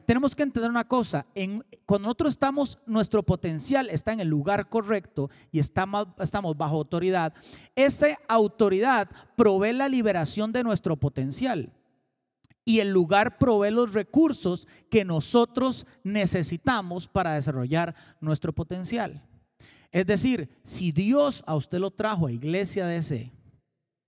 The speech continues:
y esa es su convicción, y,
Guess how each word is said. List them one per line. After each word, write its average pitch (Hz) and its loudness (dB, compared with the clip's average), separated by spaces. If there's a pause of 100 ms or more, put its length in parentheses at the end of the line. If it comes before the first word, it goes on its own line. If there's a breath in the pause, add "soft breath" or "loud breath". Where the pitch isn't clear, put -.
(200)
y 156 2
esa 160 -2
es 175 -8 (100)
su - -4
convicción, 156 -2 (520)
y, 151 -4